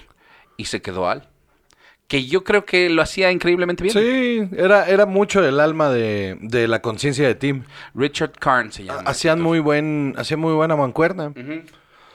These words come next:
Speaker 2: Y, y Tim Allen, <clears throat> suficientemente metido en el papel, suficientemente buena
Speaker 1: Por
Speaker 2: su
Speaker 1: supuesto,
Speaker 2: interpretación.
Speaker 1: pero justo esa mancuerna,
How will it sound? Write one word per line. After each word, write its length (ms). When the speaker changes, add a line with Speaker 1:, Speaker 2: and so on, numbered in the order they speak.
Speaker 2:
Y, 840
y 680
Tim 220
Allen, 960
<clears throat> 380
suficientemente 1400
metido 420
en 80
el 60
papel, 400
suficientemente 720
buena 640
Speaker 1:
Por 80
Speaker 2:
su 40
Speaker 1:
supuesto, 220
Speaker 2:
interpretación. 420
Speaker 1:
pero 120
justo 320
esa 320
mancuerna, 640